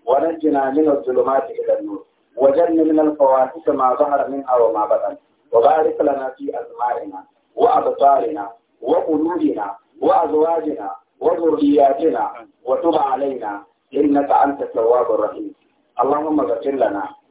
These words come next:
وارحمنا وآتنا واهدنا وارزقنا واجبرنا وارفعنا يا رب العالمين. اللهم، اللهم اغفر لنا ذنوبنا وكفر عنا سيئاتنا وتوفنا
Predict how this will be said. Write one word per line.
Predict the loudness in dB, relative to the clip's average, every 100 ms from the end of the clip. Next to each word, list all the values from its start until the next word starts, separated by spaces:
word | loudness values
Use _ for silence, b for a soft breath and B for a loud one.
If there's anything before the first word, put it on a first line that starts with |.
| -8 2
وارحمنا | 2 2 0 0 0 -2 -4 -6 _ _ 2
وآتنا | 4 6 4 2 0 0 -2 -4 -10 _ _
واهدنا | 0 2 2 -2 0 0 0 -2 -8 _ _ 0
وارزقنا | 2 2 0 -2 0 2 2 0 -2 -12 -16 -2
واجبرنا | 0 0 0 0 0 2 0 -2 -4 -14 _ _
وارفعنا | -2 -2 0 0 0 0 -4 -8 -12 _ _ -6
يا | 0 0
رب | 0 0
العالمين. | -2 -2 -2 -4 -8 -12 _ _ _ _ _
اللهم، | -2 2 2 2 -2 -6 -2 0 0 -2 0
اللهم | 2 2 2 0
اغفر | 2 0 0
لنا | 2 2 2 0
ذنوبنا | 0 2 2 2 -2 -8 _ _ _
وكفر | -2 0 -2 0 2
عنا | 2 0 -6 -8 -6
سيئاتنا | -4 -2 0 0 -2 -6 -10 -16 _ _ _
وتوفنا | -2 0 2 2 0 -2